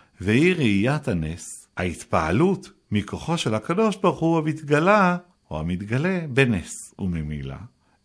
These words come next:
אמונה בו ופנייה למלכותו. כך היה ביציאת מצרים, וזה גם מה שהמצה מסמלת,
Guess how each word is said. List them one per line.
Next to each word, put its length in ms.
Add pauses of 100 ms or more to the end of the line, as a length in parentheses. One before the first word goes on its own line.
(120)
אמונה 380
בו 120
ופנייה 460
למלכותו. 500 (840)
כך 280
היה 220
ביציאת 560
מצרים, 560
וזה 280
גם 200
מה 120
שהמצה 600 (420)
מסמלת, 760